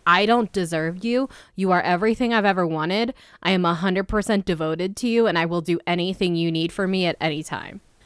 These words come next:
So her and North bond pretty quickly after she returns, and we also get our first glimpse of North's Bond interacting with her. Um, he gives away a pretty big, uh, plot point in their first interaction,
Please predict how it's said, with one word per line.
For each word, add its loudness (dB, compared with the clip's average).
So 8
her 8
and 6
North 6
bond 6
pretty 2
quickly -2
after 0
she -2
returns, -2
and 0
we 2
also 2
get 4
our 4
first -2
glimpse -4
of 2
North's -4
Bond 2
interacting 0
with -2
her. 0
Um, 4
he 0
gives 0
away 4
a 2
pretty -4
big, -2
uh, 4
plot -4
point -2
in -2
their -2
first -6
interaction, -6